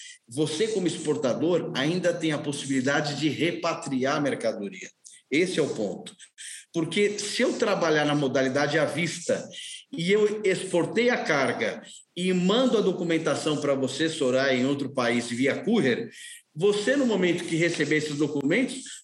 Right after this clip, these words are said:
você vai no porto ou no aeroporto e retira a carga. Quem que me garante que a Soraya vai me efetuar o pagamento depois dessa mercadoria? Então, todos esses tipos de risco,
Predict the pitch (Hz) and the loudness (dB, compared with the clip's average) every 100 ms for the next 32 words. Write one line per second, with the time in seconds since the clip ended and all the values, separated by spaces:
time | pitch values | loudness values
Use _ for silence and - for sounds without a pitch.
0 | - 226 233 233 226 214 - 190 185 190 | -2 0 2 2 2 0 2 2 2 0
1 | 180 185 185 185 - 185 226 233 277 - | 0 2 2 2 0 2 2 2 -4 -6
2 | - - 220 240 247 254 254 190 202 202 | -10 -4 0 0 0 0 0 2 2 0
3 | 120 107 - - - - - 277 403 - | -2 -6 -10 -16 -18 -18 -4 0 0 0
4 | 220 196 175 160 151 127 135 - 160 143 | 0 2 2 4 2 0 -4 -2 0 0
5 | 120 - - 143 135 175 185 156 170 170 | 0 -4 0 2 2 2 2 2 0 -2
6 | 151 151 147 170 143 131 123 123 120 110 | -4 -4 -2 -2 0 0 0 0 -2 -6
7 | 110 113 107 104 104 104 95 101 95 92 | -6 -4 -2 -4 -6 -6 -6 -6 -8 -10
8 | - - - - - - 127 131 202 202 | -14 -16 -20 -20 -20 -8 -2 0 2 0
9 | 190 202 254 254 220 180 - - 170 135 | 0 0 0 0 -2 -4 -6 -6 -6 -4
10 | 123 127 113 180 180 - - | -4 -2 -2 0 -2 -4 -10